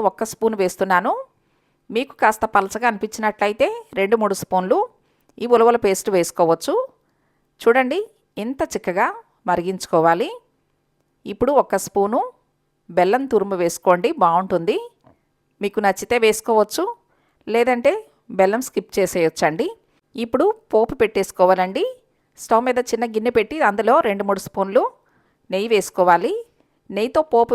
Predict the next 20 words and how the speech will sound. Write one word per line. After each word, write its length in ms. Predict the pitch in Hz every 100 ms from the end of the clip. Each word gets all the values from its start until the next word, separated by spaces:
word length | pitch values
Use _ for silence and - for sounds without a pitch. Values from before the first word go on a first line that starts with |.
| 226
వేస్తేనే 360 | 214 226 220 277
ఉలవచారు 480 | 202 214 - 196 311 440 _ -
కమ్మగా 360 | 185 190 214 240
ఉంటుందండి. 500 | 190 185 170 165 170 381 508 _ _ _ _ _ _ 196
నెయ్యి 140 | 220
కరిగిన 240 | 214 196 208 196
తర్వాత 340 | 190 190 190 359 480 _ -
చిన్న 160 | 214 214
స్పూను 300 | - 202 247 415 _ 180
జీలకర్ర, 420 | 190 208 208 185 233 440 -
చిన్న 140 | 208 196
స్పూను 300 | - 190 269 480 _ _ _ - 170
ఆవాలు, 340 | 190 196 285 466 _ _ _ _ _ _ 196
రెండు 220 | 208 269 311
ఎండుమిర్చి 500 | 196 196 196 196 262 349 508 _ _ _ _ _ _ -
ఈ 40 | 208
లైట్గా 320 | 196 208 247 240
వేగిన 220 | 196 180 190
తర్వాత 320 | 185 175 175 240 427 - _ _ _ _ _ -
రెండు 160 | 214